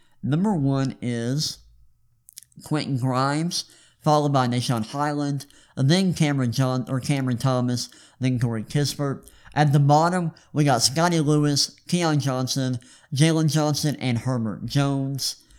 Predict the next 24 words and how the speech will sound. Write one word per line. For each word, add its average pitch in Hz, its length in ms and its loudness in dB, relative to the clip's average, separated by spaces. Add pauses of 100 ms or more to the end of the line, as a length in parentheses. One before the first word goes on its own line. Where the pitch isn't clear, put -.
(140)
Um, 107 800 -2
then 117 520 -4 (300)
we 117 240 -4
have 107 640 -4
athleticism, 123 960 -4 (960)
um, 104 580 -4 (180)
or 127 280 -2
estimated 127 500 -2
athleticism. 113 840 -4 (640)
Number 123 260 -2
one 135 580 0 (400)
is, 127 800 -2 (380)
I 123 80 -2
think 151 320 -4
someone 147 300 0
that 117 80 -2
we 113 80 -2
haven't 123 180 -2
talked 139 220 -4
about 101 200 -6
yet 98 300 -8
is 107 160 -6
up 104 180 -8
there. 101 340 -8